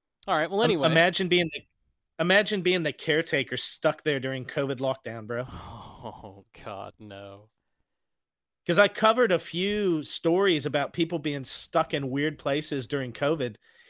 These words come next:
Speaker 2: and there was a guy who was stuck in a, uh, like, a, a, a ghost town in California, in s-, in, in the Sierras,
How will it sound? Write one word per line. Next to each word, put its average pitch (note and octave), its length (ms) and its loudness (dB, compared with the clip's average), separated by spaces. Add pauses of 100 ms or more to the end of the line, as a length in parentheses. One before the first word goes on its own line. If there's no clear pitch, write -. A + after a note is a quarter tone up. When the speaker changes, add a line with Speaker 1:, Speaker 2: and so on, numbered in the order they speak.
(140)
Speaker 2:
and D3 100 -2
there E3+ 80 6
was D#3+ 140 4
a D3+ 60 -2
guy D#3+ 360 6
who D#3 140 0
was C#3+ 180 -2
stuck - 380 -2
in C#3 120 -2
a, C3 260 -2
uh, B2 340 -2 (460)
like, C#3 200 -2
a, C3 600 0
a, C#3+ 40 -4
a - 20 -4
ghost E3+ 400 2 (160)
town C#3+ 260 0
in B2 160 -6
California, C#3+ 600 -2
in B2+ 40 -10
s-, - 240 -8
in, C3+ 180 -6
in C#3 200 -4
the C3 220 0
Sierras, C#3 560 2